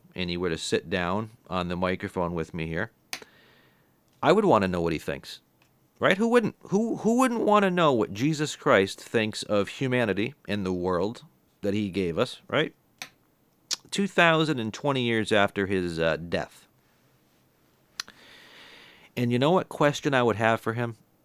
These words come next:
And I know this is gonna be wildly unpopular before I even say it, but I have to say it. And I'm gonna precursor it again with, "Just because I make light of a situation doesn't mean I take it lightly."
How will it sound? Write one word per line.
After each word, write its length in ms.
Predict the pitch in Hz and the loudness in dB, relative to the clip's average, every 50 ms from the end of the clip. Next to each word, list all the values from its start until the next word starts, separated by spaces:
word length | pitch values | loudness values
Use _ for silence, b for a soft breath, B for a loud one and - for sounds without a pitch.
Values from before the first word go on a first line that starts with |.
| _ - 117 | _ -6 0
And 100 | 117 117 | 2 4
I 80 | 117 | 4
know 220 | 120 127 143 135 131 | 4 4 2 2 2
this 220 | 131 120 - - | 2 0 -2 -4
is 100 | 117 113 | -8 -6
gonna 180 | 110 110 104 98 | -4 -2 -2 0
be 200 | 95 107 104 95 | 0 0 0 0
wildly 760 | 92 92 92 92 95 101 104 107 110 110 104 104 107 107 - | 0 0 2 4 6 6 6 6 6 4 4 2 0 0 0
unpopular 720 | - 101 98 95 - - 107 95 87 85 - 78 76 80 80 | 0 -2 -2 -2 -2 0 0 2 2 0 -2 -4 -4 -4 -4
before 420 | 80 82 78 - - 95 95 92 92 | -4 -6 -10 -6 -2 -2 0 0 0
I 40 | 92 | 0
even 280 | 90 90 87 90 87 | -2 -2 -4 -6 -8
say 300 | - - - 90 80 78 | -8 -6 -4 -4 -4 -4
it, 100 | 71 - _ _ - | -6 -8 _ _ -2
but 100 | 135 131 | 2 2
I 60 | 143 | 4
have 220 | 151 165 175 175 - | 4 2 0 -2 -2
to 100 | 156 147 | -6 -6
say 240 | - - 165 170 | -2 0 2 2
it. 160 | 151 - - _ _ _ _ _ _ _ _ _ - | 0 -2 -4 _ _ _ _ _ _ _ _ _ -8
And 100 | 110 110 110 | -6 -4 -2
I'm 120 | 117 120 | -2 0
gonna 220 | 120 127 123 120 | 0 0 0 -2
precursor 760 | - - 147 143 143 - - 180 185 185 170 - - 139 131 | -2 0 0 0 0 0 2 4 4 4 4 2 0 2 2
it 120 | 131 - - | 2 2 2
again 560 | - 127 127 120 113 135 120 104 95 87 85 82 | 0 0 0 2 4 4 4 4 4 2 0 -4
with, 240 | 82 82 78 80 | -4 -6 -8 -8
"Just 260 | - 101 98 101 - - | -6 -6 -4 -4 -2 0
because 420 | 156 156 156 - 165 156 156 151 | 0 0 0 2 0 0 0 2
I 140 | 170 165 160 | 0 0 2
make 260 | 165 170 170 160 151 | 2 2 0 0 0
light 380 | 117 127 139 139 143 143 - - | 0 6 8 8 8 8 4 0
of 140 | 117 123 120 | -2 -2 0
a 80 | 127 | -2
situation 880 | 120 - - 117 113 - - 117 104 101 101 98 98 - - 110 101 90 | -4 -2 -4 -4 -4 -2 -2 0 2 2 2 2 0 -2 -6 -10 -8 -4
doesn't 400 | 87 90 92 90 95 95 - - | -2 -2 -2 -2 -4 -8 -8 -8
mean 180 | 90 92 92 90 | -8 -6 -6 -6
I 100 | 90 85 | -6 -8
take 340 | - - 90 87 82 - | -8 -8 -8 -8 -6 -6
it 120 | 92 - - | -8 -6 -6
lightly." 400 | 82 87 82 64 - 82 82 | -6 -6 -6 -8 -10 -14 -16